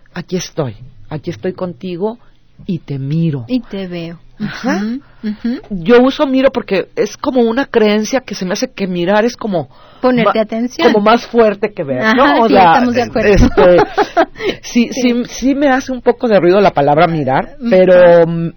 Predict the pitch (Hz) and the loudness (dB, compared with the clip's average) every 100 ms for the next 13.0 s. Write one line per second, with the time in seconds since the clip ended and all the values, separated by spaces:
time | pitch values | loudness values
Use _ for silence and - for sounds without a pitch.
0 | _ - 180 - 220 185 165 208 185 202 | _ -6 -4 -2 -2 -2 -2 -2 -4 -8
1 | - 143 - 247 - - _ 254 254 - | -10 -12 -8 -8 -8 -16 _ -8 -6 -4
2 | 262 - - 277 285 - 196 - 196 202 | -4 -4 -4 -2 -2 -2 -4 -10 -12 -8
3 | 262 262 269 254 247 240 220 220 208 202 | -8 -4 -2 -2 -2 -4 -6 -8 -6 -8
4 | 202 214 - 311 453 202 190 190 180 208 | -6 -6 -4 -4 -4 -4 -4 -2 -2 -4
5 | 214 226 208 208 196 175 170 - - - | -4 -4 -4 -4 -6 -8 -10 -10 -16 -20
6 | - - - 208 233 226 262 - 254 247 | -20 -14 -6 -2 -2 -2 -2 0 0 0
7 | 240 214 214 190 160 147 - 165 170 180 | -4 -2 -2 -2 -4 -4 -2 -2 -2 -6
8 | - - - - - 135 131 - 147 170 | -8 -18 -20 -20 -16 -14 -10 -8 -4 -4
9 | 240 - - _ _ _ _ - 170 151 | -4 -8 -20 _ _ _ _ -10 -6 -2
10 | 151 160 185 262 - 165 156 156 147 139 | 0 2 0 -4 -4 -4 -2 -2 -2 -2
11 | 127 117 120 123 202 294 - _ _ - | -6 -8 -8 -6 -6 -8 -14 _ _ -18
12 | - 127 131 170 247 277 381 - - | -14 -8 -8 -4 -4 -4 -8 -12 -18